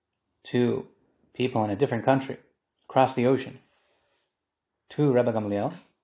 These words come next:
Bnei Adam Abam Yisham Lekan, people that are coming from there to here. Shmo Yosef, his name is Yosef. Karan lo Yochanan,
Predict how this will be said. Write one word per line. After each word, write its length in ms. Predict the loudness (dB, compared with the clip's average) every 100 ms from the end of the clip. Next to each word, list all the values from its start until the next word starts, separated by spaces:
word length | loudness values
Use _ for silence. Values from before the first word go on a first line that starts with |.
| _ _ _
Bnei 220 | -2 2 4
Adam 320 | 4 4 2
Abam 300 | 2 2 2
Yisham 400 | 0 0 0 -2
Lekan, 460 | -6 -2 0 0 -4 -18 _ _ _ _ _ _ _ _ _ _ _ _ _ _
people 320 | -2 2 2
that 160 | 2 2
are 240 | 2 -2 -12 _ _ _ _ _ _ _ _ _ _ 2
coming 280 | 4 4
from 240 | 2 2 4
there 180 | 4 2
to 160 | -2
here. 360 | -4 -6 -8 -12 _ _ _ _ _ _ _ -4
Shmo 160 | 2
Yosef, 440 | 4 4 0 -6 -10 _ _ _
his 160 | -2
name 260 | 2 2 2
is 100 | 2
Yosef. 380 | 0 0 -4 -8 -12 _
Karan 240 | 2 2 4
lo 140 | 4
Yochanan, 400 | 6 4 2 -4